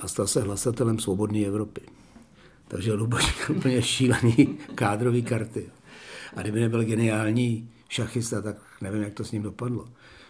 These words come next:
On třeba chtěl, a možná zase na druhou stranu, kdyby existoval v normálním světě, tak se z něj stal možná nějaký matematik a možná šachy opustil a, a dělal matematiku nebo něco takového, protože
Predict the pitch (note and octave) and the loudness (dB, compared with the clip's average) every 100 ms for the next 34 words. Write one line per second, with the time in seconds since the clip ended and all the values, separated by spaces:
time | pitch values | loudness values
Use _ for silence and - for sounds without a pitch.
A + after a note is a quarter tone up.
0 | _ - G2+ G#2+ A2 G2+ - A#2+ A2 - | _ -12 -10 -4 0 0 4 2 2 -6
1 | - - A2 A#2+ C3 C3 B2 C3+ B2+ - | -12 -4 2 4 4 4 4 4 4 2
2 | - A2+ A2+ B2+ B2 C3 C3 B2+ B2 C3 | -4 0 4 4 4 2 4 4 6 6
3 | B2 - - _ _ _ _ G#2+ A2+ A2 | 4 -6 -20 _ _ _ _ -2 0 2
4 | C3 B2+ A#2 A2+ A#2+ B2 B2 B2 G#2 B2+ | 4 4 4 2 2 2 2 0 0 0
5 | A#2 B2 A2 A2 - A#2 A2+ A2+ A2 A2+ | 0 -2 0 -2 -2 0 0 0 -2 -2
6 | B2+ G#2+ - G#2+ G#2 A#2 A#2 - - - | 0 0 -2 -4 -4 -6 -6 -12 -20 -20
7 | - - - C#3+ G2 G2+ G#2 A2 G2 G2+ | -20 -20 -18 -12 -10 -10 -12 -12 -10 -6
8 | A2 - G#2 B2+ G#2 - A2+ - A2 A2+ | -6 -6 -6 -4 -4 -6 -8 -6 -4 -4
9 | G2+ G2+ - F2 G#2 G2 G2+ C3 G#2+ - | -4 -10 -12 -10 -10 -8 -4 -2 -2 -4
10 | E2+ G2 F#2+ G2 F2+ F#2+ - G2+ F#2 F#2 | -10 -10 -8 -8 -10 -12 -10 -10 -8 -6
11 | A2+ | -4